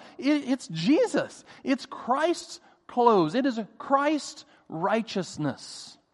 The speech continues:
And so, after that very long introduction, what we're gonna do is actually read the text we're getting to today. But without that, it just sounds like some big moral commands.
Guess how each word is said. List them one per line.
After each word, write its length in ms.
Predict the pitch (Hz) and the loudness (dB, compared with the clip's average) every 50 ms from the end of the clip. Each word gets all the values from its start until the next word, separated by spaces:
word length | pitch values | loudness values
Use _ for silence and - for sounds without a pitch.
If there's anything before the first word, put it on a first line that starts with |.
| _ _ _ _ _ _ _ _ _ _ _ _ _ _ _ - - _ _ _ _ - | _ _ _ _ _ _ _ _ _ _ _ _ _ _ _ -20 -20 _ _ _ _ -6
And 100 | 185 185 | -6 -6
so, 440 | - - 240 233 220 214 196 - - - - | -4 0 0 2 2 0 -2 -6 -10 -4 0
after 220 | 190 226 233 294 | 0 0 2 2
that 180 | 247 240 202 156 | 0 0 0 0
very 300 | 151 262 311 330 294 247 | 0 2 2 2 2 2
long 360 | 208 208 226 240 254 233 233 | 2 2 2 2 4 2 2
introduction, 640 | 247 - - 185 160 185 240 269 - - 196 160 160 | 2 0 -2 -2 -2 0 0 0 -2 -2 -4 -2 0
what 140 | 247 294 | 0 0
we're 80 | 294 311 | 0 0
gonna 160 | 254 233 208 | 0 0 0
do 160 | 190 190 277 | 0 0 0
is 140 | 359 202 156 | 0 2 0
actually 240 | 180 160 - - 175 | 0 -2 -2 -6 -8
read 240 | 147 156 208 247 202 | -6 -6 -6 -6 -6
the 80 | 175 | -6
text 320 | 147 - 226 208 202 - - | -4 0 0 0 0 0 -4
we're 100 | 185 165 | -4 -4
getting 320 | 160 170 202 208 208 202 | -4 -4 -4 -2 -2 -4
to 180 | - - 208 190 | -4 -6 -10 -10
today. 680 | - - 135 127 127 139 180 226 240 170 117 110 110 - - - - - - | -10 -10 -12 -8 -4 0 0 0 0 -2 -4 -8 -12 -14 -18 -20 -20 -6 0
But 160 | - 226 190 | 0 2 2
without 520 | 202 220 233 226 285 302 339 359 - - - | 2 0 0 0 0 2 2 0 0 2 2
that, 420 | 180 151 117 104 101 - _ _ _ _ _ _ _ _ | 2 2 0 -2 -8 -14 _ _ _ _ _ _ _ _
it 120 | - 233 226 | -8 -6 -2
just 260 | 285 311 302 247 - | 0 0 0 0 0
sounds 320 | - 277 277 277 277 254 | 0 2 4 4 4 4
like 160 | 262 254 240 - | 2 0 -2 0
some 260 | - 202 185 180 180 | -2 0 0 2 2
big 240 | 175 269 277 208 185 | 2 2 0 0 0
moral 380 | 190 202 247 269 254 240 208 | 2 4 4 6 4 4 2
commands. 1000 | 170 - 160 151 151 165 214 254 262 226 147 104 - 98 113 120 - - - _ | 0 -2 -4 -2 0 0 0 0 0 0 -2 -4 -8 -14 -18 -20 -20 -20 -20 _